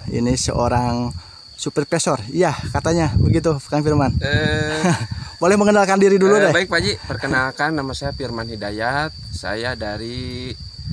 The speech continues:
Speaker 2: eh, Tasikmalaya, untuk tepatnya di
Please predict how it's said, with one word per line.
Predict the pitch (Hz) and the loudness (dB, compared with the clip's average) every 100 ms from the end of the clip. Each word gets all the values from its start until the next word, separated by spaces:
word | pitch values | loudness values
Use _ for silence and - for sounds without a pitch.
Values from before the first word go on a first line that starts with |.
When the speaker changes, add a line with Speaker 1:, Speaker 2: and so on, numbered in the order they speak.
| - - | -6 -8
Speaker 2:
eh, | - 113 110 113 | -6 -6 -6 -6
Tasikmalaya, | - - 110 113 104 104 110 131 147 - - | -8 -8 -10 -8 -6 -4 -4 -4 -6 -8 -14
untuk | 110 110 - | -16 -16 -16
tepatnya | 107 110 120 131 | -14 -14 -12 -12
di | 113 110 110 107 | -10 -10 -10 -12